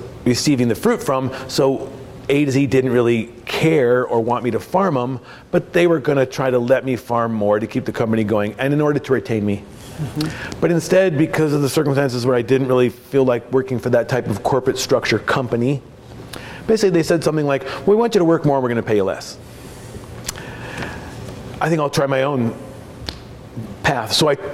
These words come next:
Speaker 1: I took the fifteen clients that A to Z didn't want, and I started my own company in two thousand and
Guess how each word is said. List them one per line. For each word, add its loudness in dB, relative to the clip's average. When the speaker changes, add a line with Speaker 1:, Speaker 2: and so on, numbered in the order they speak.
Speaker 1:
I 4
took 0
the 2
fifteen 0
clients -2
that 6
A 6
to 4
Z 2
didn't 2
want, 2
and 0
I 0
started 2
my 0
own 0
company 0
in 2
two 2
thousand 2
and 0